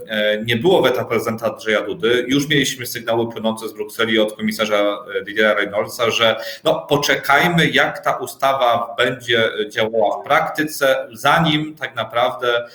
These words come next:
e, uruchomimy środki dla Polski, dlatego że strona, e, europejska,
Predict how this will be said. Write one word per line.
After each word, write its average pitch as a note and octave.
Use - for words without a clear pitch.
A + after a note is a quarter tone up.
e, G#2+
uruchomimy C3
środki B2+
dla A2+
Polski, A#2+
dlatego F#3+
że F3
strona, D3+
e, A#2+
europejska, B2